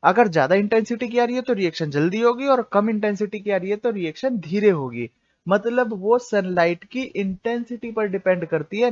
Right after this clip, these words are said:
ना कि रिएक्टेंट की कंसंट्रेशन पर। और अगर रिएक्टेंट की कंसंट्रेशन पर डिपेंड ही नहीं करती है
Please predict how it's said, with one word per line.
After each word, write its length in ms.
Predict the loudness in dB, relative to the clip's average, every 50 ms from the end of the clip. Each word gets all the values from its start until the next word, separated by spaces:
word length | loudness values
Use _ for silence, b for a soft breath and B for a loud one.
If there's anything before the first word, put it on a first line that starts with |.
| 0
ना 300 | -4 -6 -4 -4 -4 -4 -4
कि 260 | -6 -8 -8 -6 -6 -6
रिएक्टेंट 640 | -4 -2 -2 -2 -2 -2 _ -2 0 0 -2 -4 -6
की 160 | -6 -6 -2 2
कंसंट्रेशन 680 | 2 2 4 4 2 2 2 2 -2 -2 -2 -6 -8
पर। 200 | -6 -6 -6 -8 -8 _ _ _ _ _ _ 0
और 120 | 4 6 6
अगर 200 | 6 6 6 4
रिएक्टेंट 460 | 4 2 0 0 0 0 0 0 0
की 100 | -2 0
कंसंट्रेशन 640 | 2 2 2 2 0 -2 0 0 0 0 0 0 0
पर 80 | 0 0
डिपेंड 340 | -2 -2 0 0 0 0 0
ही 60 | 0
नहीं 140 | -2 0 2
करती 300 | 2 0 0 0 0 0
है 140 | 2 2